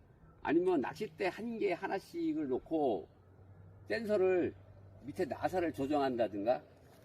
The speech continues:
아니면 낚시할 때마다 줄을 걸-, 건다든가 여러 가지로다가 복잡 다양한 경우가 많습니다. 특히 이제 줄을 찝는다든가 줄을 걸어서 이제 또 당기다 보면 고기가 잡혔을 때 줄에 손상도 가고 이렇게 되거든요.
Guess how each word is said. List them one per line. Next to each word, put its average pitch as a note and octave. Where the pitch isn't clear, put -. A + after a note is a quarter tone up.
아니면 D3
낚시할 -
때마다 A#2+
줄을 D#3+
걸-, C3+
건다든가 A#2+
여러 F#3
가지로다가 D#3+
복잡 -
다양한 D3+
경우가 A2
많습니다. -
특히 -
이제 C3+
줄을 -
찝는다든가 F#3+
줄을 -
걸어서 C#4
이제 C4+
또 -
당기다 E3+
보면 B2
고기가 D#3+
잡혔을 C3
때 B2+
줄에 C#3+
손상도 A#3
가고 G#2
이렇게 A#2
되거든요. G2